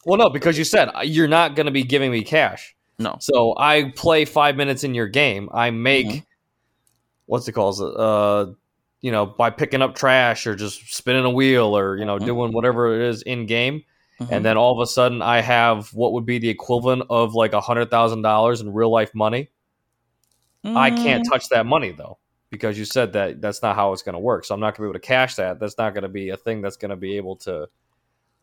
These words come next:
Speaker 1: so people
Speaker 2: But think
Speaker 1: can't just
Speaker 2: but
Speaker 1: play
Speaker 2: think
Speaker 1: the
Speaker 2: about it
Speaker 1: game
Speaker 2: like
Speaker 1: and then
Speaker 2: this.
Speaker 1: cash out and then run away.
Speaker 2: No, but think about it like this. If I set the price of the coin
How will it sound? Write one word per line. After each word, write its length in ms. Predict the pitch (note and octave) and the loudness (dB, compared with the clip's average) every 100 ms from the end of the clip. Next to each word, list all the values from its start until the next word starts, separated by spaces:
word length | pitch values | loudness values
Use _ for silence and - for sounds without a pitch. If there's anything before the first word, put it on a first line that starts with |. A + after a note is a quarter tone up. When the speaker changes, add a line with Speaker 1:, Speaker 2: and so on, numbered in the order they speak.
| - | -6
Speaker 1:
so 140 | A#2 | -4
people 320 | A2+ D#3+ E3+ | 0 0 2
Speaker 2:
But 40 | F3 | 0
think 160 | G#3+ | 0
Speaker 1:
can't 300 | F#3 F3+ C#3+ - _ _ _ _ | 2 2 2 -4 _ _ _ _
just 180 | - C3+ | -2 0
Speaker 2:
but 80 | F#3 | 2
Speaker 1:
play 160 | D#3+ C3 | 2 2
Speaker 2:
think 20 | |
Speaker 1:
the 60 | |
Speaker 2:
about 120 | B2 C3 | 4 2
it 40 | |
Speaker 1:
game 80 | A#2+ | 2
Speaker 2:
like 100 | A#2 | 2
Speaker 1:
and 80 | A#2+ | 0
then 80 | |
Speaker 2:
this. 120 | A2+ A#2+ | 0 2
Speaker 1:
cash 200 | B2 G#2+ - | 2 2 2
out 140 | A#2 | 2
and 80 | A2 | 2
then 80 | G#2+ | 0
run 140 | A2 | 0
away. 320 | G2 G2 D#2 - - - _ - | 2 0 -2 -8 -20 -20 _ -8
Speaker 2:
No, 320 | C3+ A2 A2 C3+ | -4 -4 -6 -8
but 120 | B2 | -8
think 160 | C#3+ D3 | -6 -6
about 200 | C#3+ C#3 | -4 -4
it 60 | |
like 160 | B2+ A2+ | -4 -4
this. 380 | C3 - - - _ _ _ _ | -6 -6 -10 -20 _ _ _ _
If 160 | - C3 | -6 -2
I 120 | D3+ | -2
set 280 | E3+ - E3 | -2 -4 -4
the 80 | C3 | -8
price 640 | - D3+ D3 D3 - - - _ _ _ _ _ _ - | -4 -2 -2 -6 -12 -16 -18 _ _ _ _ _ _ -4
of 800 | B2+ B2 A#2+ A#2+ A#2 A#2+ C3+ - _ _ _ | -2 -2 -2 -4 -6 -10 -16 -20 _ _ _
the 100 | A#2 | -12
coin 680 | B2+ - C3+ B2 A2+ A2 B2+ | -10 -8 -6 -6 -6 -10 -14